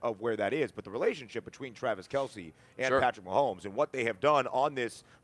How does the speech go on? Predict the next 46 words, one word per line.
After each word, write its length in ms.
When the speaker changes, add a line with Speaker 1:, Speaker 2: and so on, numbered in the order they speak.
Speaker 2:
No 60
Speaker 1:
five-year 260
Speaker 2:
doubt. 140
Speaker 1:
span 360
now 220
with 180
Patrick 320
Mahomes 320
as 120
the 120
starting 360
quarterback, 440
they 100
have 120
played 220
in 120
twelve 320
playoff 380
games 240
together. 280
Travis 260
Kelce 300
is 100
averaging 460
eight 220
point 260
seven 340
receptions 520
per 240
game, 320
ninety-eight 640
receiving 460
yards 420
per 160
game 360
as 240
well. 140
He 100
has 100
scored 300
nine 320
touchdowns 720
in 80
the 80
last 400
nine 640